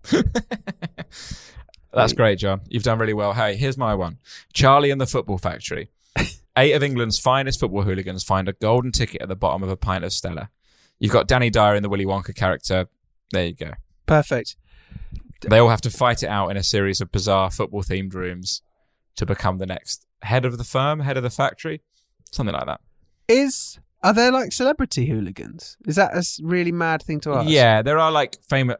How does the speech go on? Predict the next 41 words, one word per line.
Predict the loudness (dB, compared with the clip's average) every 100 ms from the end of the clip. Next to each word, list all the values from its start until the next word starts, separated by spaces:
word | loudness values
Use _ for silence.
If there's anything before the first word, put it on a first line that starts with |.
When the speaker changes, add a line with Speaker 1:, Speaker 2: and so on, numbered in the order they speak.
| -8
Speaker 1:
there'll | -4 -2
be | 0
famous | 0 -2 -2
football | 0
hooligans, | 0 0 -2
you | -2
know, | -2
have | -4 -4
written | -8 -6
books | -8 -8
about | -8 -4
their | -4
time | -6 -6 -6 -8
as | -12
a | -16 _ _ -20 -20 -20 _ _ _ -16
hooligan | -4 -2 -2 -6
or |
whatever, | -10 -12 -18 _ _
and | -6 -6 -4
people | -6 -6
that | -4
led | -4 -6 -10 _ _ _ _ -20 _
football | -4 -2 0
ultras | -2 -4 -14
and | -14
stuff, | -10 -12 -8
yeah. | -8 -8 _ -20 _ _ -2
Speaker 2:
Have, | -2 -2
have, | -2 -2 -2
have | -6 -4
you, | -4 -4
have | -6 -4
you | -4
ever, | -2 -2
like, | -2 -2
crossed | -2 -6
paths | -2 -2 -2
with | -6
any | -6 -6
in | -8
your, | -8 -10